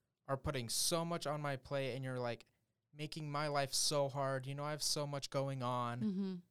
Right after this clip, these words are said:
Speaker 1: And I'm like, "I, in all honesty, this does not affect you."
Speaker 2: Right.
Speaker 1: Like, how I identify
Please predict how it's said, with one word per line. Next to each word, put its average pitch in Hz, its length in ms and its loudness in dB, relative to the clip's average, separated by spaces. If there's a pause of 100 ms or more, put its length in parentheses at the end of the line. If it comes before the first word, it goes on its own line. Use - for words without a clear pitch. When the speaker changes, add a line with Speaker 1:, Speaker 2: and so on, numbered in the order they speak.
(240)
Speaker 1:
And 139 100 -2
I'm 139 80 0
like, 131 240 2
"I, 143 440 0 (2000)
in 151 140 -4
all 170 220 4
honesty, 156 420 0
this 120 280 -2
does 117 440 0
not 107 380 -4 (240)
affect - 420 -4
you." - 100 -10 (420)
Speaker 2:
Right. 196 340 0 (400)
Speaker 1:
Like, 131 160 -4
how 160 460 0
I 143 200 2
identify 113 840 -2